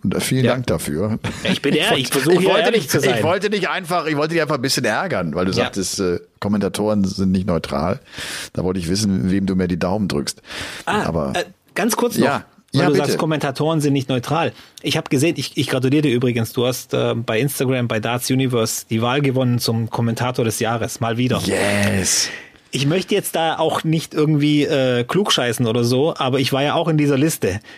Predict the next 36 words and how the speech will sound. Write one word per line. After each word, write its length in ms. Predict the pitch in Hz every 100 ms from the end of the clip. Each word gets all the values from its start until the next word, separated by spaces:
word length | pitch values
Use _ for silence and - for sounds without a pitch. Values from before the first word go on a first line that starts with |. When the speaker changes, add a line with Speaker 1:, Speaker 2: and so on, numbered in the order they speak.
| -
Speaker 2:
Ganz 280 | 147 175 -
kurz 240 | 190 170
zur 100 | -
Info, 340 | 170 175 123 107
ich 320 | - 196 -
bin 400 | - 151 170 180
kein 320 | - 131 156 -
Kommentator 580 | 147 143 147 156 143
beim 160 | 113 104
Darts. 440 | 95 92 - - _ -
Kommentatoren 760 | 139 135 131 120 147 180 185
machen 360 | 135 151 190 180
einen 460 | 127 131 127 127 - _ _ _ _ _ 165
ganz 240 | 156 202
anderen, 480 | - 151 175 156 160
viel 400 | - - 202 196 -
anspruchsvolleren 760 | 175 - 160 - 156 143 143 127
Job 260 | 143 143
als 220 | 139 127 -
ich, 260 | 160 - 135
als, 200 | 123 -
äh, 60 |
als 460 | 135 127 127 131 -
ich, 200 | 156 -
der 240 | 135 123
da 160 | 123 120
nur 240 | 131 135
Experte 460 | 123 - - 117 113
ist. 320 | 82 - -
Nur 160 | 139 147
mal 140 | 139
so 80 | 131
Speaker 1:
Ach, 80 | 120
hör 60 | 110
Speaker 2:
nebenbei. 200 | 110 110
Speaker 1:
auf. 240 | - -